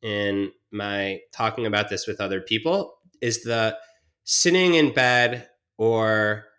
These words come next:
on the computer, scrolling social media or kind of, like, broadly reading, but not really reading n-, internet newspapers. And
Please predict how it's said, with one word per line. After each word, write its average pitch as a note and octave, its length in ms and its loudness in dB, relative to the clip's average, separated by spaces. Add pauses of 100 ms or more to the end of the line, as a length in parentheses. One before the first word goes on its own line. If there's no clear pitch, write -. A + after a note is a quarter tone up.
on C#3 200 2
the C3+ 80 0
computer, A2 800 0 (640)
scrolling C#3 880 2 (360)
social C3+ 420 -2
media A2 840 0
or G#2+ 580 0 (100)
kind A2+ 200 -4
of, G#2 160 -2
like, G#2 360 -4 (380)
broadly B2 1300 4
reading, B2+ 400 2
but A#2 120 2
not A#2 260 0
really A2+ 280 4
reading G#2+ 680 2
n-, G#2+ 300 -4
internet G#2+ 400 0
newspapers. E2+ 800 -10 (880)
And A#2 380 2